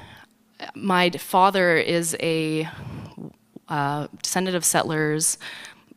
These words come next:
um, part of the colonial project, and my mother is an indigenous woman, and in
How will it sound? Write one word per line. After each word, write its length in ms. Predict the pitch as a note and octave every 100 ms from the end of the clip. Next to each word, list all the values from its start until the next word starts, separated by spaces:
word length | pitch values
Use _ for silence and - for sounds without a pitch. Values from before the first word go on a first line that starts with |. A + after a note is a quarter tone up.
| _ -
um, 240 | C#3 C#3+
part 220 | - F3
of 140 | F#3 E3+
the 60 |
colonial 340 | - D#3+ D#3 D3+
project, 580 | D#3+ D3 D3 D3+ -
and 100 | -
my 140 | D#3 D3
mother 360 | D3+ D3+ D3
is 360 | C3+ F#2 C#3+ D3+
an 60 | D3+
indigenous 520 | D#3 D3+ D#3 D#3 -
woman, 360 | D3 C#3+ C#3+
and 180 | - D#3
in 160 | D#3